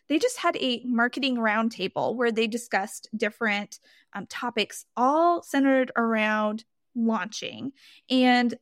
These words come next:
for those of you who may not know this about me, I love strategic launches so much. I could just listen to launch plans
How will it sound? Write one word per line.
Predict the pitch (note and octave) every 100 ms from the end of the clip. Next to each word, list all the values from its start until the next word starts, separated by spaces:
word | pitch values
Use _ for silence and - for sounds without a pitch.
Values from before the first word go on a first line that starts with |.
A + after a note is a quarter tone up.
| _
for | C#4+
those | B3+ C#4 C4+
of | C#4
you | C#4 C#4
who |
may | B3+ B3
not | A#3+ A3+
know | A#3+ B3
this | A#3 C#4 -
about | D4+ D4+
me, | D#4+ -
I | - D4+ G4 - -
love | C4 A3+ A3+ A3+ A3+ _ _ _
strategic | - A#3 A3+ A3+ A3 G#3 - - _ -
launches | G#3+ G3 A3 - A3 - -
so | - A#3 A3
much. | F3 - - -
I | C#4+
could | G4
just | G4 D4
listen | B3 A3+ - C#4+ C#4+ D4+ - _ -
to | B3
launch | A3 G#3+ A#3+ -
plans | - C#4 C4+ C4+ C#4+ C4+